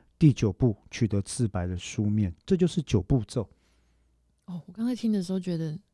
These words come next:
Speaker 2: 很熟悉，因为我前阵子去帮忙促转会的工作，<laughs> 我就是发现，就是有一些人对这个侦讯法做得很好。可以讲政治吗？这个节目？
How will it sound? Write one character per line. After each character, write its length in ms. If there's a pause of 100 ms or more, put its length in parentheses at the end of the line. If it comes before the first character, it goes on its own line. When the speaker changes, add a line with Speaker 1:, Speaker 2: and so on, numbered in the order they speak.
Speaker 2:
很 120
熟 280
悉， 180
因 80
为 60
我 60
前 180
阵 200
子 120
去 400 (600)
帮 120
忙 200
促 260
转 180
会 160
的 100
工 260
作， 240 (100)
<laughs> 680
我 80
就 240
是 120 (180)
发 180
现， 280 (560)
就 140
是 400 (540)
有 120
一 60
些 160
人 240
对 180
这 140
个 100
侦 240
讯 200
法 160
做 180
得 80
很 160
好。 300 (340)
可 80
以 60
讲 160
政 180
治 140
吗？ 160
这 100
个 60
节 160
目？ 200